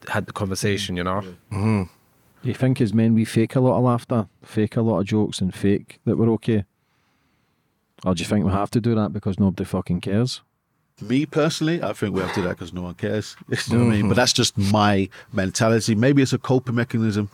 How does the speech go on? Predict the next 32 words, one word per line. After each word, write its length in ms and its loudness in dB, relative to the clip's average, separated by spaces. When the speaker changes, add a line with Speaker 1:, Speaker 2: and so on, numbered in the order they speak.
Speaker 3:
Mm. 300 0
Speaker 2:
Maybe, 300 2
but 160 2
I 100 0
tell 240 2
you 120 4
one 320 2
thing 300 0
though, 220 0
it's 180 -4
allowed 400 2
me 160 2
to 800 0
achieve 640 -2
a 60 0
lot 220 0
more 220 0
than 140 2
I 60 0
should 520 0
have 260 -6
been 200 0
able 320 0
to 160 -6
Speaker 3:
Mm. 140 2
Speaker 2:
achieve 520 2
coming 200 0
from 140 -2
where 120 2
I've 140 -6
come 200 0
from. 280 -8